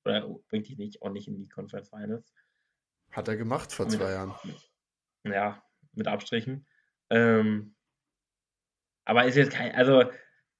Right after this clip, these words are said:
Speaker 1: ja, Paul George ist schon gut, aber Kawhi ist halt viel, viel besser.
Speaker 2: Ja.
Speaker 1: Also kann, ist vielleicht nicht ganz so im Playmaking und Ballhandling, aber ist halt sonst einfach viel besser.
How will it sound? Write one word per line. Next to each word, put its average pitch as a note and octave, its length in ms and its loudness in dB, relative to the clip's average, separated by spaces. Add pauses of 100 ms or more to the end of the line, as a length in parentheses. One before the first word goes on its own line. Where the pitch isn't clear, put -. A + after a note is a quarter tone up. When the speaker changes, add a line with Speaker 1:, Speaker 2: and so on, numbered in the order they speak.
(400)
Speaker 1:
ja, - 200 -4
Paul B2+ 180 4
George D3 260 10
ist F3 140 2
schon F3+ 180 6
gut, G#3+ 380 8 (160)
aber B2 340 6 (120)
Kawhi A#2 260 4
ist A2 120 2
halt A2 200 -6
viel, G#2+ 180 -8
viel G2+ 140 -14
besser. - 320 -12 (160)
Speaker 2:
Ja. G#2+ 180 -6 (1120)
Speaker 1:
Also G#2+ 160 -2
kann, A2+ 260 -2 (840)
ist - 80 -10
vielleicht B2 220 4
nicht C#3 140 0
ganz C3 200 4
so A#2 420 4 (400)
im G2+ 320 -6
Playmaking B2 720 0
und A2+ 140 -6
Ballhandling, A#2 600 0
aber - 160 -10
ist G#2+ 100 -16
halt - 140 -16
sonst - 220 -20
einfach - 180 -20
viel - 220 -20
besser. - 180 -20